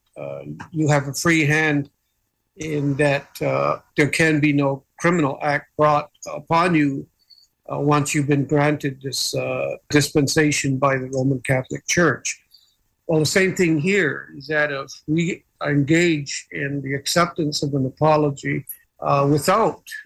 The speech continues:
acknowledgement of guilt, then the church will see that as absolution,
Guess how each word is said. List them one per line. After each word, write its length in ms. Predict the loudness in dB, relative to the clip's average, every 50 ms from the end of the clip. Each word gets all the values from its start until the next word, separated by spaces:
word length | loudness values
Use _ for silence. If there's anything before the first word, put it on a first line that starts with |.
| -10 _
acknowledgement 1160 | -6 -4 0 2 2 4 4 4 2 0 -2 -4 -10 _ _ _ _ _ -8 -6 -6 -6 -6 -8 -10
of 180 | -12 -12 -4
guilt, 340 | 0 2 2 2 2 -2 -6 _ _ _ _ _ -8
then 460 | -4 -2 0 2 2 2 2 2 0
the 80 | -2
church 460 | -4 -2 0 2 2 2 0 -6 -8 -6
will 140 | -6 -6 -4
see 320 | -2 0 0 2 2 2
that 340 | 2 2 2 2 -2 -4 -8 _ _ _ -8 -6
as 240 | -4 -2 -2 0 2
absolution, 840 | 2 2 2 0 -2 -2 0 2 2 2 2 0 0 0 0 -2